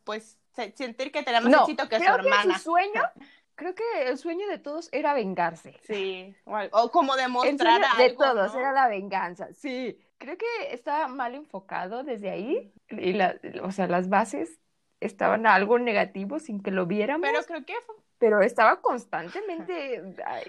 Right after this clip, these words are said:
Speaker 1: Pero a lo
Speaker 2: sí,
Speaker 1: mejor
Speaker 2: pero
Speaker 1: fue
Speaker 2: eso no
Speaker 1: cambiando, ¿no? Porque, o sea,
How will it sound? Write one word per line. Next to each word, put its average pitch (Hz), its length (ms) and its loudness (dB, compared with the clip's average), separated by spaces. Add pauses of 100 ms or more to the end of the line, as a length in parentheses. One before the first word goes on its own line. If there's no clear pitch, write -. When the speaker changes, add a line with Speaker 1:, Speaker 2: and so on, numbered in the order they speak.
Speaker 1:
Pero 285 160 6
a 302 40 6
lo 330 120 8
Speaker 2:
sí, 330 60 2
Speaker 1:
mejor 311 260 4
Speaker 2:
pero - 120 6
Speaker 1:
fue 349 100 6
Speaker 2:
eso 339 100 2
no - 0 -
Speaker 1:
cambiando, 302 580 6
¿no? 240 240 -2
Porque, 214 640 -6
o 254 100 2
sea, 247 320 4